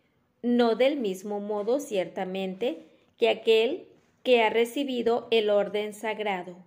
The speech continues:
Solo el sacerdote ordenado puede celebrar misa, puede consagrar, pero como miembros del cuerpo místico de Cristo y partícipes de su sacerdocio.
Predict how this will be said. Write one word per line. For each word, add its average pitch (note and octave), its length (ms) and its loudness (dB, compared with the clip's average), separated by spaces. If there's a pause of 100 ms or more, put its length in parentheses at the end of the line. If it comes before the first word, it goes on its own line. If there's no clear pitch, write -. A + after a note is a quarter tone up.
(500)
Solo A#3 520 2
el C#4 100 4
sacerdote C#4+ 760 0
ordenado G#3+ 680 -2
puede G3 300 -2
celebrar G#3 580 -6
misa, G#3 540 -8 (440)
puede A3 340 4
consagrar, G3+ 840 -4 (680)
pero A#3 540 2
como G#3+ 280 0
miembros A3 560 -2
del A3+ 180 0
cuerpo G3 400 0
místico G3+ 560 -4
de A3 160 -4
Cristo A#3+ 680 -4 (240)
y C4+ 140 -2
partícipes D#4+ 1040 -2
de A3+ 220 0
su A#3+ 180 -6
sacerdocio. A3 1000 -6